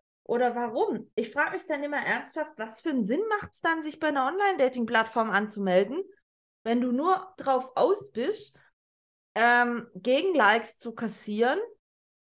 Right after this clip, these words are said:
dann vielleicht ein, zwei Sätze zu schreiben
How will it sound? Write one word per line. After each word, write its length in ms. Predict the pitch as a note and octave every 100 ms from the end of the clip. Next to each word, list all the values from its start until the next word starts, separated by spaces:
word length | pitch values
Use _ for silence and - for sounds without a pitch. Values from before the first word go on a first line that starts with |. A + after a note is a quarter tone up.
| _ _ _ -
dann 180 | B3
vielleicht 260 | C4 B3 B3
ein, 220 | - B3+
zwei 180 | C4+ A#3+
Sätze 400 | A#3 A#3+ - A3
zu 140 | -
schreiben 560 | G#3+ - A3+ D4+ C4+